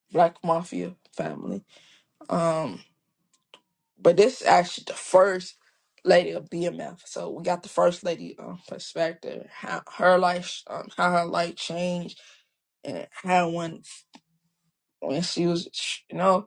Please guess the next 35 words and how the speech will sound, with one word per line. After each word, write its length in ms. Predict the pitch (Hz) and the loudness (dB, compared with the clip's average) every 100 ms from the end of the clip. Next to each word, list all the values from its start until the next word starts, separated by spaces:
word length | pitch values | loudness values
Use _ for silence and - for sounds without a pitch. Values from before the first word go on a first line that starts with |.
| - - - _ | -12 -20 -20 _
try-, 240 | - - - | 0 0 0
she 180 | - 202 | 0 4
wanna 220 | 233 262 | 4 6
live 180 | 285 254 | 4 4
the 100 | 220 | -2
life. 440 | 233 214 - - | -2 -4 -12 -20
She 220 | - 165 | -18 -10
wanna 220 | 185 233 233 | -4 -2 -2
live 300 | 233 226 - | -4 -6 -6
all 360 | - 180 185 | -2 -2 -2
the 100 | 185 | -6
glory 520 | - - 135 196 180 | -18 -6 0 2 0
and 100 | 151 | -4
the 40 | - | -2
glamour 420 | 175 180 185 170 | 4 4 4 -2
and 80 | 175 | -8
stuff 200 | - 165 | -6 -6
like 180 | - - | -6 -6
that. 280 | 165 151 - _ | -6 -6 -12 _
But 300 | 170 175 - _ _ _ _ | -12 -12 -14 _ _ _ _
she 240 | - 170 170 | -6 -2 -2
was 80 | |
doing 340 | 170 175 170 156 | -2 -4 -4 -4
was 240 | 87 - | -8 -10
what 260 | - - - _ - | -10 -10 -10 _ -4
being 220 | 165 160 | 0 0
a 80 | - | -2
dr-, 260 | - - | -12 -10
um, 340 | 143 135 110 - _ | -6 -6 -6 -12 _
she 180 | - 196 | -4 -2
was 80 | 185 | 0
in 80 | |
a 60 | 165 | -2
drug 420 | 175 180 196 175 | 0 4 6 4
game, 340 | 139 80 62 | -2 -10 -12